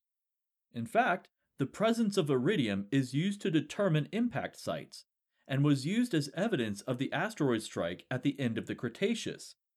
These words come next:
That strike dispersed so much iridium that there is a set layer of the stuff along the K T boundary, which is the sedimentary layer that geologically dates the end of the dinosaurs.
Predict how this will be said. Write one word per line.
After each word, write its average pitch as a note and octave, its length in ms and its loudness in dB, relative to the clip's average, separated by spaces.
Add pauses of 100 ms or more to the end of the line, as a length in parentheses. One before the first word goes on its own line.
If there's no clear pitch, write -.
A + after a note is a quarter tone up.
(720)
That F#3 220 2
strike - 640 -4 (140)
dispersed D3 520 -2
so F3+ 300 2
much A#3+ 240 2
iridium D3+ 560 0 (280)
that C3+ 180 -2
there F#3+ 180 6
is E3 240 2
a D#3 80 6
set E3+ 460 -4
layer F#3 380 2
of G2+ 120 0
the G#2 80 -2
stuff - 540 -4
along C#3 440 2
the G3+ 80 2
K C3+ 300 0
T A2 280 -6
boundary, G#2+ 640 -2 (1040)
which D3 280 2
is B2+ 300 2
the G#2+ 180 0
sedimentary A2 680 0
layer G#2 420 2
that F#2+ 220 -4
geologically G#2 760 0
dates A2+ 380 -2
the G2 140 -6
end F2 120 -8
of D#2 100 -12
the D2 60 -14
dinosaurs. G#2+ 800 -4